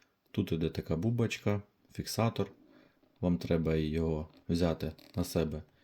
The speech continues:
підтягнути. Воно клацає. Ви розтягуєте, вставляєте свою ногу,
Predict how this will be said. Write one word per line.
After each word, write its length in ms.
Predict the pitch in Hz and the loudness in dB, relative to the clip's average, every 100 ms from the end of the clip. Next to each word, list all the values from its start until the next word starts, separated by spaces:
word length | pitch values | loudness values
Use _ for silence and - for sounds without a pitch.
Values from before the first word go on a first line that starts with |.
| _ _ - | _ _ -2
підтягнути. 760 | 98 - 92 80 73 - 110 - - - - _ _ _ _ _ _ _ _ _ _ - | 0 4 4 2 -4 -2 -4 -2 0 0 -2 _ _ _ _ _ _ _ _ _ _ -4
Воно 400 | 90 90 87 82 - - _ _ _ _ _ _ _ - _ _ - - - _ _ - | 2 4 4 0 -10 -20 _ _ _ _ _ _ _ -20 _ _ -20 -20 -20 _ _ -4
клацає. 560 | 87 80 - 92 107 123 - - - _ _ - - | 0 0 -2 0 0 -2 -6 -18 -18 _ _ -14 0
Ви 160 | 98 | 4
розтягуєте, 680 | 92 90 - 80 80 90 - | 6 4 2 0 0 -4 -4
вставляєте 540 | 107 - 92 85 78 - | -4 0 2 2 -2 -6
свою 300 | - 90 104 | -2 0 2
ногу, 380 | 127 131 113 | 0 0 -4